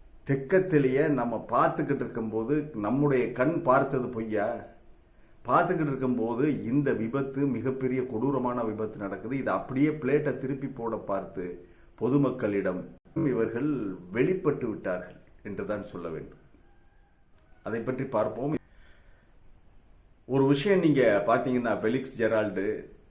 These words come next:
இந்த சவுக்கு சங்கர், இந்த புதிதாக சேர்ந்திருக்கிற ஷாலினி,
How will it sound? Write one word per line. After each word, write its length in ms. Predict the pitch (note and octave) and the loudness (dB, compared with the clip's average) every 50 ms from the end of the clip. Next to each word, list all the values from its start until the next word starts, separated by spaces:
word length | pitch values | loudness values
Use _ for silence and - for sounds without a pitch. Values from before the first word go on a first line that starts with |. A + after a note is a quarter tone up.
| _ - - | _ -12 -10
இந்த 160 | G#2 F#2+ F#2+ F#2 - | -6 -4 -4 -4 -2
சவுக்கு 300 | A#2 A2+ C3 C3+ C3 C3 | -2 -2 -2 -2 -2 -4
சங்கர், 380 | - - G2+ G2 F#2 G2 - - - - - - - - A2 A2+ | -2 -2 -4 -2 -4 -6 -6 -6 -12 -16 -20 -20 -16 -8 -6 -6
இந்த 160 | A2 G#2+ G2 F2+ F2 E2 D#2 D2 D2 D2 - - - - - - _ - - - _ _ - _ _ _ _ _ _ - | -4 -2 -2 -2 -2 -2 -4 -6 -10 -12 -16 -20 -20 -20 -20 -20 _ -20 -20 -20 _ _ -20 _ _ _ _ _ _ 2
புதிதாக 380 | C3 D3 D3+ C#3+ C#3 C3+ C3+ C3 | 4 6 8 8 8 6 6 4
சேர்ந்திருக்கிற 520 | C3 - B2 A2+ A2 G#2+ G#2+ - G#2+ G2+ - | 2 0 0 0 0 -2 -4 -4 -6 -6 -2
ஷாலினி, 340 | G#2+ G2 F#2+ F#2+ F#2 F2+ | -2 -2 0 0 -2 -4